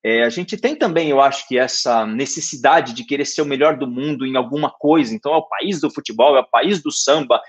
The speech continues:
é a potência agrícola. É, talvez não precise ter essa ambição, que a gente não vai chegar lá. A gente pode ter, é, pessoas mais bem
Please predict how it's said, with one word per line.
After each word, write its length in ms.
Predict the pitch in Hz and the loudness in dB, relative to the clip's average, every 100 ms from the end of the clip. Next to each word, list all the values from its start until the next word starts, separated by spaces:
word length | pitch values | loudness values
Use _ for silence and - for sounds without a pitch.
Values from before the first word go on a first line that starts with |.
| _ | _
é 60 | 147 | 0
a 60 | 160 | 0
potência 680 | - 156 - 180 208 - | -2 -8 0 0 0 -2
agrícola. 600 | 135 120 160 - 117 98 - _ _ _ _ _ _ | -4 -4 -8 -8 -6 -6 -8 _ _ _ _ _ _
É, 260 | 170 170 170 _ _ _ _ - | -8 -6 -8 _ _ _ _ -6
talvez 220 | 269 302 | -6 -4
não 80 | 311 | -8
precise 600 | - 254 285 170 101 _ _ _ - | -8 -8 -4 -4 -6 _ _ _ 0
ter 180 | 151 143 | 4 6
essa 260 | 131 - | 4 2
ambição, 1040 | 139 135 127 - - 139 139 127 117 107 113 | 0 0 -4 -8 0 2 2 0 -4 -6 -6
que 80 | - | -4
a 40 | |
gente 180 | 294 427 | 0 0
não 100 | 370 | 2
vai 140 | 175 - | 2 2
chegar 300 | 170 131 123 | 2 2 2
lá. 180 | 92 - _ _ _ _ _ _ | 0 -8 _ _ _ _ _ _
A 60 | 180 | -2
gente 200 | 240 - | 0 0
pode 320 | 240 226 185 | 2 2 2
ter, 420 | - 170 143 113 - _ | 2 4 4 2 -6 _
é, 100 | 135 | -4
pessoas 280 | 123 - 151 | -4 -4 -4
mais 160 | 135 117 | -4 -4
bem 240 | 131 117 | -6 -8